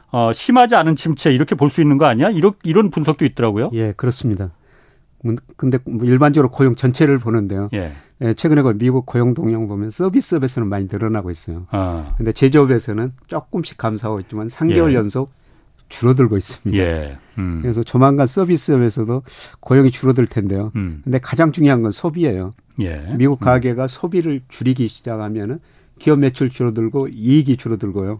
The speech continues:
Speaker 1: 예.
Speaker 2: 예, 기업 씨이오 입장에서는 "야, 내가 너무 많은 일자리를 창출했는데." 미국은
Speaker 1: 음.
Speaker 2: 고용이 정말 탄력적입니다.
Speaker 1: 그렇죠.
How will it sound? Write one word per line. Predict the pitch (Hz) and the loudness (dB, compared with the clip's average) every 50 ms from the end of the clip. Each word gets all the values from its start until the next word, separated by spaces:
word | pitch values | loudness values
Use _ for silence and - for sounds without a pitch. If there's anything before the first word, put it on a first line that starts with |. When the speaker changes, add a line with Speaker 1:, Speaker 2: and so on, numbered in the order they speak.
| - - | -8 -6
Speaker 1:
예. | 107 92 80 71 - _ _ - | -6 -6 -6 -10 -14 _ _ -4
Speaker 2:
예, | 127 117 | -4 -2
기업 | - - 143 127 - | 2 2 2 2 2
씨이오 | - - 180 180 165 151 | 0 -2 0 2 2 2
입장에서는 | 127 127 143 123 107 95 - 107 107 120 - 120 | 2 0 -2 -2 -2 -2 -4 -6 -8 -8 -8 -8
"야, | 120 113 | -8 -6
내가 | 113 113 120 120 117 | -6 -4 -4 -4 -4
너무 | 113 117 123 123 | -2 -2 -2 -2
많은 | 113 113 113 113 | -2 -2 -2 -4
일자리를 | 110 107 - 113 101 | -4 -4 -4 -6 -6
창출했는데." | - - 117 104 - - 104 107 101 95 98 95 92 95 113 123 - _ _ _ _ _ _ _ _ _ _ _ _ _ | -4 -4 -6 -6 -6 -6 -6 -4 -4 -2 -4 -4 -4 -6 -8 -10 -12 _ _ _ _ _ _ _ _ _ _ _ _ _
미국은 | - 117 123 147 160 151 | -4 0 2 4 4 4
Speaker 1:
음. | 135 | 2
Speaker 2:
고용이 | - - 120 135 143 151 143 - - | 2 2 2 2 4 2 0 0 -4
정말 | - - 120 143 147 127 | -6 -2 0 2 0 0
탄력적입니다. | - - 175 170 156 - - 110 95 90 87 90 85 - 120 110 - - | -2 -4 -4 -4 -4 -4 -6 -8 -8 -8 -10 -12 -12 -14 -16 -18 -18 -14
Speaker 1:
그렇죠. | - - 120 117 98 - - - 85 | -8 -4 -2 -2 -2 -4 -8 -14 -16